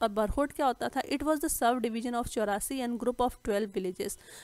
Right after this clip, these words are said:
अब जो है एक, अ, गोंडवाना के अंदर बहुत सारे चौरासी थे,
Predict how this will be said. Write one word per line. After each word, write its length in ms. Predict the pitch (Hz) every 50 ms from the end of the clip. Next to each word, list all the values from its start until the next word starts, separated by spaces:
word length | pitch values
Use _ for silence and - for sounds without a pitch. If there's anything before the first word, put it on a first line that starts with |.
| - - -
अब 200 | 233 254 254 254
जो 180 | - 254 262
है 180 | 240 269 269 254
एक, 440 | - - 240 240 254 262 - - -
अ, 500 | - - - - 226 208 208 202 202 208
गोंडवाना 640 | 202 185 208 226 240 262 254 269 262 254 247 254
के 120 | 262 - 277
अंदर 200 | 254 247 254 247
बहुत 260 | 240 - 262 269 262
सारे 240 | - 262 226 233 262
चौरासी 460 | - - 208 196 - - - - 208
थे, 180 | - - -